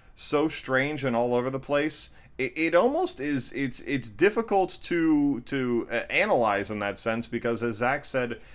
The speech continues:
there are so many elements they wanted to include in this, in terms of,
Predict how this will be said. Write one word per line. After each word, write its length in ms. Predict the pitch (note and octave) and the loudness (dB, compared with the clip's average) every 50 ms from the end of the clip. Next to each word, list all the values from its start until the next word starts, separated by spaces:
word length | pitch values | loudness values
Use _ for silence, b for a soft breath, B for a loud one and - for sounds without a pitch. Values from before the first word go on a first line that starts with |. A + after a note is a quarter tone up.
| B B | B B
there 160 | B C3+ C3+ C3+ | B 0 0 0
are 60 | C3+ | 0
so 240 | C3+ - - E3+ F3 | 0 0 2 2 2
many 240 | F3+ E3+ E3 D#3 F#2+ | 0 0 -2 0 2
elements 420 | C3+ D3 D3+ D3 C#3+ C#3 B2+ - | 2 2 2 2 0 0 -2 0
they 140 | - C3 C3 | 0 0 0
wanted 400 | B2+ A#2+ B2+ C#3 C#3 C3+ B2 - | 2 2 2 2 2 0 -2 -2
to 160 | - B2+ A#2 | -4 -4 -2
include 560 | G#2+ G2+ G2+ - - - E3+ G#3 A#3+ C4+ A#3 | -2 -4 -6 -8 -8 -4 -2 -2 0 0 0
in 180 | D#3+ G#2+ F#2+ F#2 | 0 -2 -2 -2
this, 480 | F2 F2+ F2+ F2+ G2+ G#2 - - - - B B B B | -4 -4 -2 -2 -2 -2 -2 -4 -4 -6 B B B B
in 140 | B A#2+ A#2 | B -4 -2
terms 360 | - - B2+ B2 A#2+ A#2 A#2+ | 0 0 0 0 0 0 0
of, 240 | B2 A#2+ A2+ A2+ - | 0 0 0 -2 -4